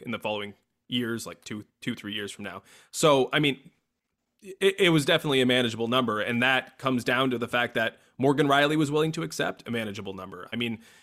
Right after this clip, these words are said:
if you're in the N H L nowadays and you're signing big tickets,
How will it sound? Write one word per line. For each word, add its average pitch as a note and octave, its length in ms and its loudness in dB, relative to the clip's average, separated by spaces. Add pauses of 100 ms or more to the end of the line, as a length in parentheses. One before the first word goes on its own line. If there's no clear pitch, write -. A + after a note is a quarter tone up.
(140)
if C3 180 0
you're E3+ 300 4
in - 260 0
the C#3 100 6
N C3+ 80 4
H C3+ 160 2
L C3+ 140 4
nowadays A2+ 500 0
and A2+ 80 -6
you're A#2+ 120 0
signing A#2+ 440 -2
big A#2+ 300 -4
tickets, D3+ 520 -2